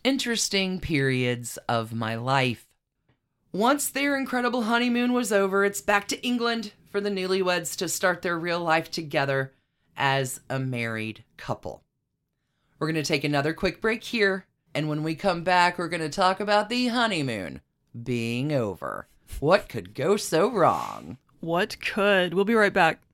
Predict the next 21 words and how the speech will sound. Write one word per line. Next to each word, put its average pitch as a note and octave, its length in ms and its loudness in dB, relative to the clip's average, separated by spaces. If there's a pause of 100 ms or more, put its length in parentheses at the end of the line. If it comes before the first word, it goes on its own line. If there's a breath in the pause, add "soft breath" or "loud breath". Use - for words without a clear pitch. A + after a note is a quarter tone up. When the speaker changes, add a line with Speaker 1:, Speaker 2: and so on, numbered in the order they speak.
(880)
Speaker 1:
All C#4+ 80 8
right, G#3 180 4
friends, A3 500 2 (220 loud breath)
the A3+ 160 0
thing F#4+ 260 -2
I C#4+ 60 2
need G3+ 160 2
to G3 80 2
let F#3 240 2
you G3+ 80 0
know E3+ 220 0
is D#3+ 180 0
that F3 220 0
married A#3 320 2
life E3 260 4
is D#3+ 180 0
not C#3 360 2
too B2+ 220 -2
hot A#2+ 340 2
for A#2+ 360 -2
Edwina. B2 640 -4